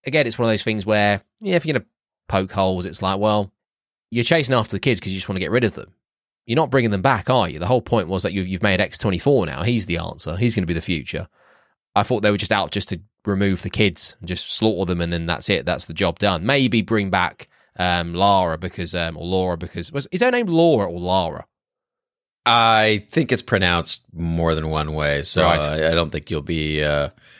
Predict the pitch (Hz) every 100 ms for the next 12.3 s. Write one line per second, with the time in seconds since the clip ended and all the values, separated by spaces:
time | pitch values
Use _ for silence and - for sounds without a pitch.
0 | - - - 107 - 87 85 82 78 67
1 | 80 80 175 160 127 78 73 73 73 76
2 | 76 - 98 143 170 170 117 117 92 92
3 | 82 80 82 95 _ _ 92 87 - 104
4 | - - 170 151 113 123 110 101 104 101
5 | 92 90 82 - - 90 85 - - 120
6 | - 87 - 82 - 69 - _ _ _
7 | _ _ _ - 165 160 151 147 143 135
8 | 123 131 117 117 120 120 117 - 104 104
9 | 107 104 101 95 - 101 101 98 95 -
10 | 90 92 92 95 92 87 85 80 - 110
11 | 92 90 - _ _ _ _ - 95 87
12 | 85 85 82